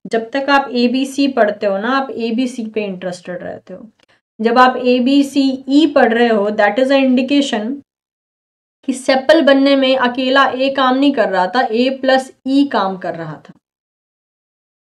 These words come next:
Fetal बनने में अकेला ए, B काम नहीं कर रहा था, इसके साथ ई भी काम कर रहा था।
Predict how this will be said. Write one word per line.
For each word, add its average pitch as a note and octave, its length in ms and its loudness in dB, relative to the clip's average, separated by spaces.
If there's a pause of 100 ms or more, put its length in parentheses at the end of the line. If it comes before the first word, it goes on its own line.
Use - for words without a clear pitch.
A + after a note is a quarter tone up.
Fetal C#4 360 4
बनने D4 360 4
में D#4 200 0
अकेला C4+ 720 2
ए, C#4 420 0 (360)
B B3 280 -2
काम B3+ 260 2
नहीं C4 180 0
कर G#3 160 0
रहा G3 180 0
था, A#3+ 120 -4
इसके B3 400 -2
साथ C4 320 -2 (160)
ई C4+ 160 2
भी B3+ 160 4
काम F#3 320 -4
कर F3 160 -8
रहा E3+ 260 -12
था। F#3 360 -18